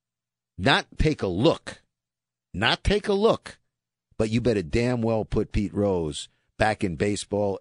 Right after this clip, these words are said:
and get him into the Hall of Fame with his forty, two hundred and fifty-six hits. Okay?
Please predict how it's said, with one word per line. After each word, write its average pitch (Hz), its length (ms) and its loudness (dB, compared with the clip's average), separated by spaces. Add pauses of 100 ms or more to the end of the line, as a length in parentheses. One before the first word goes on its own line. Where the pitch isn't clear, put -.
and 95 280 -2
get 110 180 0
him 95 100 -4
into 92 220 -4
the 78 100 -2
Hall 80 220 -4
of - 80 -8
Fame 58 300 -12 (840)
with 92 140 0
his 82 100 -4
forty, 110 460 -2 (440)
two 123 180 0
hundred 104 340 -2
and 82 100 -6
fifty-six - 680 -4
hits. - 500 -8 (2250)
Okay? 190 440 2